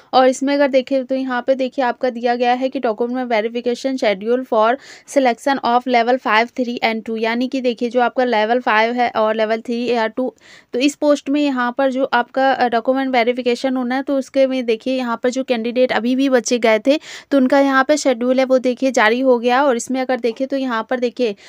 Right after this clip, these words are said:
for requirement of एनटीपीसी graduate and undergraduate categories, यानी कि जो आपके यहाँ पर डॉक्यूमेंट वेरिफिकेशन होना है वो यहाँ के ग्रेजुएट और अंडर ग्रेजुएट वाले कैटेगरी के जो कैंडिडेट हैं उनके लिए यहाँ पर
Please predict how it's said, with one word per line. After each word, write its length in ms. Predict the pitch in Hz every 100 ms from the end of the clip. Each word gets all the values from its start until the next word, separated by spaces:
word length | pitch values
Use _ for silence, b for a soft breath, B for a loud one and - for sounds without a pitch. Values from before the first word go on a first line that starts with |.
| B -
for 140 | 277 285
requirement 680 | 277 254 240 240 254 277 -
of 500 | 233 233 240 285 302 - _ 240
एनटीपीसी 680 | 247 254 277 262 - 285 285
graduate 560 | 240 233 220 247 277 -
and 240 | 240 262 240
undergraduate 760 | 233 247 247 233 220 226 254 -
categories, 500 | 220 208 202 214 -
यानी 260 | 233 226 254
कि 140 | 277
जो 140 | 247 269
आपके 360 | 247 247 269
यहाँ 260 | 269 247 226
पर 220 | 269 302 B B B
डॉक्यूमेंट 420 | 262 254 277 269
वेरिफिकेशन 640 | 269 247 262 254 254 285 262
होना 200 | 254 254
है 80 | 269
वो 180 | 247 262
यहाँ 260 | 254 233
के 140 | 233 262
ग्रेजुएट 520 | 233 226 220 262 269
और 140 | 262
अंडर 320 | - 226 240
ग्रेजुएट 600 | 254 233 233 220 226 247
वाले 260 | 247 226 247
कैटेगरी 440 | 240 214 202 226
के 100 | 240
जो 140 | 240 254
कैंडिडेट 500 | 220 214 240 240 262
हैं 60 |
उनके 340 | 269 220 208 247
लिए 220 | 233 240
यहाँ 260 | 240 214
पर 80 | 208